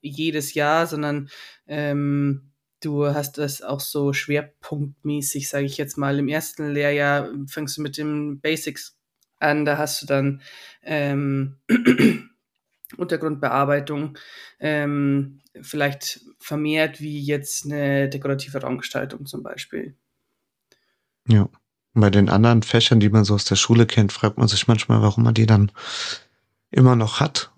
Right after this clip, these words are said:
Speaker 2: Äh, ist auch zum Teil eine gute Frage. Ähm, bei anderen Sachen ist halt einfach, na, was weiß ich, Deutsch oder so brauchst du halt immer.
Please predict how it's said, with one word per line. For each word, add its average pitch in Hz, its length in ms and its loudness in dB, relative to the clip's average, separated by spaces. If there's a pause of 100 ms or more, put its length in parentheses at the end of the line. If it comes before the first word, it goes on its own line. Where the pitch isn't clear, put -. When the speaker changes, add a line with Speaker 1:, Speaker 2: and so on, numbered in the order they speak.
(100)
Speaker 2:
Äh, 113 400 6 (680)
ist - 120 -4
auch 117 160 0 (120)
zum 120 180 6
Teil 120 160 6
eine 110 120 6
gute 139 240 6
Frage. 120 560 2 (800)
Ähm, 107 240 4
bei 104 140 4
anderen 101 260 4
Sachen 107 300 4
ist 98 200 0
halt 98 140 2
einfach, 98 540 0 (640)
na, 104 220 4
was 104 200 -2
weiß - 200 -4
ich, - 240 2
Deutsch 104 320 2
oder 104 160 2
so 104 160 0
brauchst - 340 0
du 98 100 0
halt 101 140 0
immer. 101 460 4